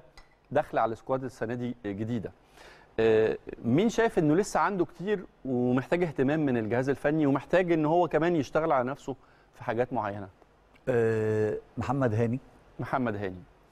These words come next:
Speaker 2: نمرة واحد، عنده
Speaker 1: آه.
Speaker 2: إمكانيات عالية جدًا ولعيب كويس جدًا، محتاج إن هو يبقى هو اللي عنده المسؤولية والجلد والتحمل.
Speaker 1: مم.
Speaker 2: وإن هو اللي يخش في الفورمة تاني ويرجع زي ما كان،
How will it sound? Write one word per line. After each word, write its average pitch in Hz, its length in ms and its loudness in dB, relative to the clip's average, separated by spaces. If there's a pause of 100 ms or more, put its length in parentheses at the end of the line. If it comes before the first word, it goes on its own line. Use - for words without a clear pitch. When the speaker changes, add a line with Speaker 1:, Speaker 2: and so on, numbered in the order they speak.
(180)
Speaker 2:
نمرة 117 320 0
واحد، 113 300 0 (100)
عنده 107 340 0
Speaker 1:
آه. 120 40 0
Speaker 2:
إمكانيات 113 580 -2
عالية 117 280 2
جدًا 117 440 0
ولعيب 110 280 0
كويس 107 300 0
جدًا، 110 400 -2 (400)
محتاج 131 440 -2
إن 131 140 2
هو 139 540 2 (120)
يبقى 117 300 -4
هو 147 300 2
اللي 120 220 -2
عنده 131 380 0
المسؤولية 120 640 2
والجلد 120 520 0
والتحمل. 92 420 -8 (280)
Speaker 1:
مم. 117 220 -4 (460)
Speaker 2:
وإن 113 200 0
هو 151 220 4
اللي 131 160 0
يخش 127 400 -4
في 110 120 -8
الفورمة 131 540 -2
تاني 139 360 0
ويرجع 139 580 0
زي 135 220 0
ما 131 140 0
كان، 143 300 0